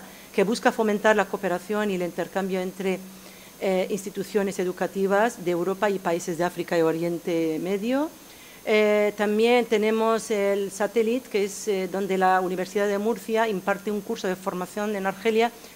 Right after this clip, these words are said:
dentro del proyecto que tiene como objetivo promover la cooperación y el int-, intercambio académico entre As-, España y Argelia. Otro proyecto, que es el proyecto de cooperación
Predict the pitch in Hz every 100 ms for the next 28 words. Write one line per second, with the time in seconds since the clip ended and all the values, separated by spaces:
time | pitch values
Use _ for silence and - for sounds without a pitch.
0 | - 196 226 220 233 208 214 214 208 208
1 | - 214 247 - - - 233 233 240 247
2 | 240 254 254 254 247 240 226 254 277 226
3 | 202 196 240 240 247 240 226 226 226 233
4 | 302 294 226 208 208 - - 202 190 190
5 | 233 254 262 254 240 240 233 254 269 -
6 | - - 185 185 175 - 190 202 208 196
7 | 185 175 160 151 - - - - - -
8 | 262 302 302 - 277 285 - 277 240 226
9 | 226 220 226 269 262 262 254 254 247 247
10 | - 254